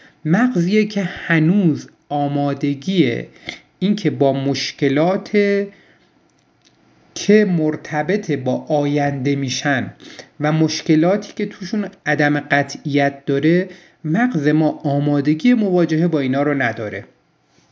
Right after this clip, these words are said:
این تقریباً پدیده جدیدیه، یعنی بیشترش مال صد سال اخیره، توی مثلاً پنجاه سال اخیر هم بسیار تشدید شده.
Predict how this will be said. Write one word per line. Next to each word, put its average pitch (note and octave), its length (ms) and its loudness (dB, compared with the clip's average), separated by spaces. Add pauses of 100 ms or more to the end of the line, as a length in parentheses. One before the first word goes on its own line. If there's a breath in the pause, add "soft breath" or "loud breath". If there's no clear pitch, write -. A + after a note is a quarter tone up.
(300)
این E4 120 8
تقریباً F#3 440 0
پدیده C#3 400 -2
جدیدیه، A#2+ 560 -6
یعنی D#3 260 -2 (400 loud breath)
بیشترش A#3+ 520 0
مال G3 160 0
صد - 260 -4
سال D#3+ 240 -2
اخیره، E3+ 640 0 (360 loud breath)
توی C#3+ 340 4 (140)
مثلاً A#2 380 -6
پنجاه A#2+ 360 -4
سال F3+ 240 -2
اخیر D#3+ 360 0
هم D3 260 -2
بسیار D#3 440 2
تشدید B2 480 -10
شده. - 300 -14